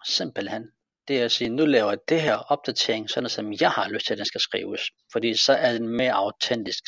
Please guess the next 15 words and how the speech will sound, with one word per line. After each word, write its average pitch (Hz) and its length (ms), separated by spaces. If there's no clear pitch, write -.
så 123 60
er 120 40
den 104 260
mig. 90 260
Øhm, 104 340
og 113 80
jeg 139 160
plejer 127 240
at 113 160
fortælle 139 340
folk, 117 300
det 113 80
er, 110 40
at 107 100
altså, 123 240